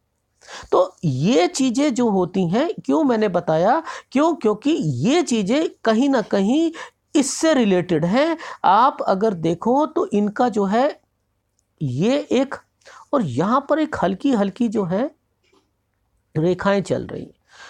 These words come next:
ये रेखाएं जो होती हैं शुक्र वाले होता है, मैं आपको अभी इसे क्लोजअप में भी दिखाऊंगा। और इनके अंदर जो है शुक्र पर्वत पर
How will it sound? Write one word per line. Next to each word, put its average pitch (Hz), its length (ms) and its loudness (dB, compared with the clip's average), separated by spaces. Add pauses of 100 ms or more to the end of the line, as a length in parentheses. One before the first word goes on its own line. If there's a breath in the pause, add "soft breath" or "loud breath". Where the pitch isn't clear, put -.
(160 loud breath)
ये 269 140 4
रेखाएं 196 420 0
जो 202 100 -2
होती 165 220 -2
हैं 294 60 2
शुक्र 254 360 -2
वाले 151 240 0
होता - 280 -6
है, 160 60 -4
मैं 196 140 0
आपको 196 260 0
अभी 226 240 0
इसे 247 260 -2
क्लोजअप 240 520 0
में 233 100 2
भी 202 100 0
दिखाऊंगा। 160 560 -4 (360 loud breath)
और - 200 2
इनके 240 260 2
अंदर 240 260 0
जो 277 180 0
है 294 80 2
शुक्र 262 320 -4
पर्वत 208 400 0
पर 269 120 2